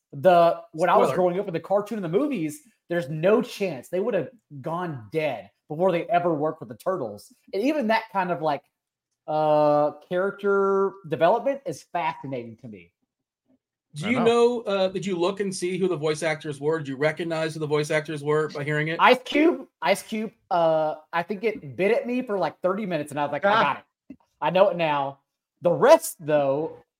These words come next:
Speaker 1: I don't know where Paul Rudd, Seth Rogen, I don't know where they came in at. I have no idea.
Speaker 4: Yeah, yeah, they're all in there. Uh, also, you should have known who April was, 'cause you are a fan of The Bear.
Speaker 2: Yes.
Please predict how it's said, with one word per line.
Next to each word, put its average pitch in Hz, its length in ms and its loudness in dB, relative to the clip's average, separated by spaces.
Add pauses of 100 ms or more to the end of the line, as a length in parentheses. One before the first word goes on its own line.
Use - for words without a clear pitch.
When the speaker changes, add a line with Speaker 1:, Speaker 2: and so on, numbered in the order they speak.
(380)
Speaker 1:
I 190 120 6
don't 254 220 8
know 226 200 2
where 233 360 -2
Paul 220 380 2
Rudd, 202 440 0
Seth 190 300 -2
Rogen, 185 540 -4 (100)
I 277 60 2
don't 240 120 4
know 254 60 0
where 214 180 -2
they 170 80 2
came 170 220 -6
in 165 140 -6
at. 110 160 -12 (100)
I 147 60 -6
have 147 120 -6
no 156 140 -2
idea. 135 240 -4 (520)
Speaker 4:
Yeah, 127 220 -6
yeah, 117 140 -2
they're 127 220 0
all 123 240 2
in 120 120 -6
there. 120 360 -2
Uh, 139 420 4
also, 214 400 6
you 170 240 2
should 226 180 0
have 165 140 -2
known 170 300 0
who 160 160 0
April 147 380 0
was, 104 340 -6 (840)
'cause 120 160 -8
you 151 240 2
are 135 300 4
a 127 80 0
fan 139 200 -2
of 120 100 -4
The 117 60 -8
Bear. 120 460 4 (520)
Speaker 2:
Yes. - 520 0